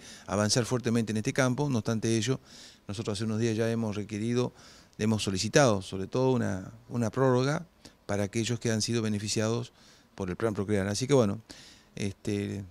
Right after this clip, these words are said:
desandando un camino de muchas complejidades, este, ojalá que pronto podamos tener todos los resultados que todo el mundo espera, por supuesto también nosotros,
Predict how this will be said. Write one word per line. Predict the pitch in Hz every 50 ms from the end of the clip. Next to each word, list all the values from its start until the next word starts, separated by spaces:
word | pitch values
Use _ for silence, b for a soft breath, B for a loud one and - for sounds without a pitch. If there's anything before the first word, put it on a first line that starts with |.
| - -
desandando | - 110 107 - 120 117 120 123 135 139 143 147
un | 139
camino | 117 131 127 135 139 135 135 131
de | 123 120
muchas | 120 123 117 - 123 -
complejidades, | 135 123 127 123 110 131 127 123 123 127 131 139 139 - - B B B B B B B B B B B _ -
este, | - 110 95 - - 98 101 101
ojalá | 101 104 - 107 101 107
que | 104 113 -
pronto | - 113 117 113 120 110
podamos | 110 104 101 104 110 104 104
tener | - 98 104 107 104
todos | - - 123
los | 113 101
resultados | 104 98 107 104 - 113 117 117 110
que | - 101
todo | - - 110
el | 107
mundo | 110 117 123
espera, | 117 - - 127 135 160 160
por | - - 104 98
supuesto | - 113 - 101 101 98
también | 104 101 107 110 117
nosotros, | 117 107 123 123 - 135 147 147 -